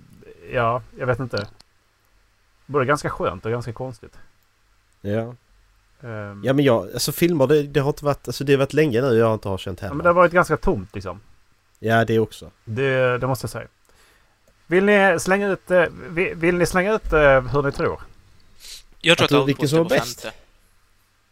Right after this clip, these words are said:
Speaker 1: På
Speaker 2: A
Speaker 1: fem-,
Speaker 2: Star Is
Speaker 1: på
Speaker 2: Born
Speaker 1: f-,
Speaker 2: tror jag du
Speaker 1: på,
Speaker 2: tyckte var bäst.
Speaker 1: på femte plats.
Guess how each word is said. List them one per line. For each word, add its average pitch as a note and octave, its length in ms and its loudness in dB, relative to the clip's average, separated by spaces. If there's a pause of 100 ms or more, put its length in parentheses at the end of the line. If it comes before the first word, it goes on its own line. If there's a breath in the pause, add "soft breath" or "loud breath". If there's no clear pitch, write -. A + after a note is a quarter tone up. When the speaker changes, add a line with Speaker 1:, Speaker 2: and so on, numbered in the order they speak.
(960)
Speaker 1:
På F3 160 4
Speaker 2:
A - 60 2
Speaker 1:
fem-, F#3 140 6
Speaker 2:
Star E3 180 2
Is C#3 60 -2
Speaker 1:
på G3+ 80 6
Speaker 2:
Born D3 160 8
Speaker 1:
f-, C#3 80 -6
Speaker 2:
tror G3 100 2
jag E3+ 80 4
du - 20 6
Speaker 1:
på, G3+ 80 8
Speaker 2:
tyckte F#3 120 8
var C#3 80 6
bäst. - 360 -4
Speaker 1:
på G3 220 4
femte G3 420 0
plats. A2 480 0